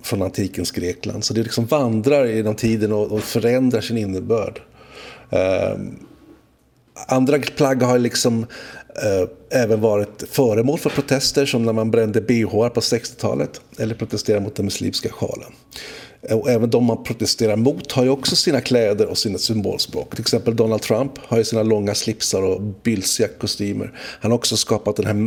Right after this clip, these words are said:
magakepsen som har blivit en vattendelare i U S A. Antingen hatar man den eller så älskar man den. Rasmus Paludan har ju också en keps han försöker lansera. Då står det,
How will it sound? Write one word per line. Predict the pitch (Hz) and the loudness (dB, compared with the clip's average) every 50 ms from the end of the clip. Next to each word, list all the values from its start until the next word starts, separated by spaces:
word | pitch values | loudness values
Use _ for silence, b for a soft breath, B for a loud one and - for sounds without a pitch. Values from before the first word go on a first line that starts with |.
| 113 - 104 | -2 -4 -6
magakepsen | 104 101 101 101 113 117 110 107 101 95 98 - - 120 - - - - - - - - | -6 -2 0 2 2 2 2 0 0 -2 -2 -2 -2 -4 -4 -4 -4 -4 -4 -6 -8 -10
som | - - - | -10 -8 -6
har | 95 - | -4 -2
blivit | 101 95 92 - | -2 -2 -2 -2
en | 98 101 | -4 -4
vattendelare | 101 - - - 98 95 90 104 104 98 95 95 | -4 -4 -4 -4 -4 -2 0 0 0 0 -2 -2
i | 95 | -2
U | - | -4
S | - - - | -6 -6 -6
A. | - - - - - B B B B B B | -8 -10 -12 -16 -20 B B B B B B
Antingen | B - 107 95 - - 107 113 104 | B -4 -4 -4 -2 0 0 0 2
hatar | 101 107 95 - - 104 | 0 0 -2 -2 -2 -2
man | 101 104 | 0 0
den | 110 120 - | 0 -2 -4
eller | - 98 | -4 -6
så | - - 110 | -4 -4 -4
älskar | - - - - - - | -4 -4 -4 -6 -6 -8
man | 85 82 - | -8 -10 -10
den. | - - 120 - - - | -12 -14 -14 -16 -6 -4
Rasmus | 156 156 - - 147 - - | -2 -2 0 0 0 0 2
Paludan | - 151 151 151 151 156 156 135 | 4 4 6 6 4 4 2 2
har | 107 131 135 | 4 6 6
ju | 135 | 6
också | 139 135 156 170 - - - - 151 | 6 4 2 2 2 2 2 2 4
en | 139 123 - | 2 2 2
keps | - 117 98 - - - - | 2 0 0 0 -2 -2 0
han | 113 113 | 0 0
försöker | - 107 - 110 98 - 107 98 | -2 0 0 0 0 2 2 2
lansera. | 95 101 104 98 - - 98 95 98 98 | 2 2 0 0 0 0 0 2 2 2
Då | 95 117 113 | 2 2 0
står | - - 123 113 | 2 4 4 4
det, | 107 101 | 6 4